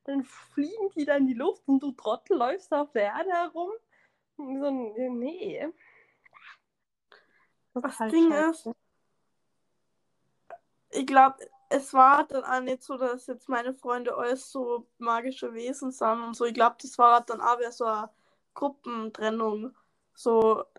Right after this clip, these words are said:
Speaker 2: die Meerjungfrauen bleiben unter sich, die Vampire.
Speaker 1: Nö, ich würd mit allen befreundet sein wollen. Wie geil ist bitte, ein Vampir als Freund zu haben oder so. Oder so eine Hexe, die kann dir Sachen, die kann dir einfach deine Mathe-Hausaufgaben machen.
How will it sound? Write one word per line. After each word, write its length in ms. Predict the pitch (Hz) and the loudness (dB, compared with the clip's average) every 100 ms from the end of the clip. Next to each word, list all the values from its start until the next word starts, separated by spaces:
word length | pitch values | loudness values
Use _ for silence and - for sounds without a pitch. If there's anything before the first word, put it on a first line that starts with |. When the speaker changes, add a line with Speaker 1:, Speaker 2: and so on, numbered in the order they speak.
| _ | _
Speaker 2:
die 80 | 233 | -8
Meerjungfrauen 720 | 220 208 233 240 254 233 226 | -2 0 0 0 4 6 6
bleiben 300 | 220 220 226 | 2 0 0
unter 300 | 226 226 226 | -6 -6 -8
sich, 480 | 233 247 233 233 - | -8 -6 -6 -6 -14
die 180 | - 220 | -6 -2
Vampire. 440 | 214 214 - 247 254 233 226 | -2 -2 -2 2 6 6 6
Speaker 1:
Nö, 40 | 190 | 2
ich 100 | 226 | 0
würd 100 | 240 _ _ _ | -4 _ _ _
mit 300 | 269 262 240 | 0 0 0
allen 260 | 208 277 294 | 0 2 2
befreundet 540 | 254 - 233 233 226 | 0 -2 -2 -2 -4
sein 280 | 226 226 226 | -2 -2 -2
wollen. 260 | 226 233 233 _ _ _ | -4 -4 -6 _ _ _
Wie 80 | _ - - | _ -18 -12
geil 140 | 277 | -10
ist 160 | 254 - | -12 -14
bitte, 160 | 233 | -10
ein 120 | 269 233 | -8 -6
Vampir 400 | 220 - 302 262 | -8 -8 -6 -6
als 120 | 233 | -8
Freund 340 | - 302 370 | -10 -8 -8
zu 160 | - 247 | -8 -8
haben 340 | 226 226 233 226 | -6 -8 -8 -8
oder 240 | 226 226 | -8 -8
so. 220 | 226 226 _ _ _ | -6 -8 _ _ _
Oder 220 | 277 262 262 | -14 -12 -8
so 100 | 269 | -6
eine 180 | 254 262 | -6 -6
Hexe, 640 | 240 339 - - - 240 233 | -8 -14 -16 -20 -10 -8 -10
die 100 | _ | _
kann 140 | - 247 | -18 -12
dir 100 | 240 | -12
Sachen, 320 | - 302 269 _ _ | -12 -10 -10 _ _
die 60 | - | -12
kann 220 | - 320 | -6 -4
dir 80 | 294 | -2
einfach 200 | 285 277 | -4 -4
deine 180 | 262 240 | -4 -2
Mathe-Hausaufgaben 1040 | 302 - 320 269 254 247 247 240 240 240 | -2 -2 -2 -2 -2 -4 -4 -6 -4 -4
machen. 420 | 240 240 - 247 | -6 -8 -6 -8